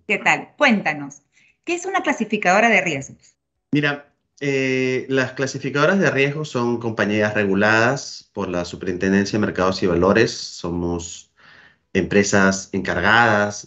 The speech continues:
Speaker 2: de asignar una calificación a una entidad,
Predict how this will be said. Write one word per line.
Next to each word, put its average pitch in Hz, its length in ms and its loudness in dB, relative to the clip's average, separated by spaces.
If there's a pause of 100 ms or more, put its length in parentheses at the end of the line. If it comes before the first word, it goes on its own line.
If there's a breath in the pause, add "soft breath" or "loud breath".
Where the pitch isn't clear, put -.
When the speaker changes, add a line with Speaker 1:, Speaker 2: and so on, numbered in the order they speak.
Speaker 2:
de 92 140 -6
asignar 87 500 -6
una 87 480 -2
calificación 87 680 -2
a - 20 -2
una 92 160 2
entidad, 92 680 2